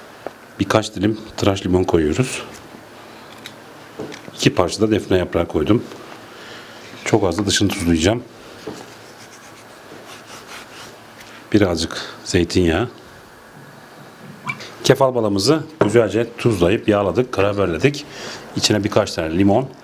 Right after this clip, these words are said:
bir iki tane defne yaprağı koyduk. Şu an tavamız ısındı ve tavanın içerisine bir iki yemek kaşığı zeytinyağını koyduk.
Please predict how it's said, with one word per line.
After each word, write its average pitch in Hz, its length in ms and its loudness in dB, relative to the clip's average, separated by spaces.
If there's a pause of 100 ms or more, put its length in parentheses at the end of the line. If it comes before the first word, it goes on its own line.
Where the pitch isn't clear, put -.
(180)
bir 101 80 6
iki - 100 0
tane 92 220 2
defne 90 240 0
yaprağı 90 280 0
koyduk. 131 380 0 (460)
Şu - 180 2
an 101 160 -2
tavamız 127 340 2
ısındı 117 460 4 (380)
ve 95 140 -4
tavanın 120 340 2
içerisine 113 500 0 (520)
bir 113 80 6
iki - 200 4
yemek 104 160 2
kaşığı 135 400 2 (560)
zeytinyağını 87 600 2
koyduk. 104 500 2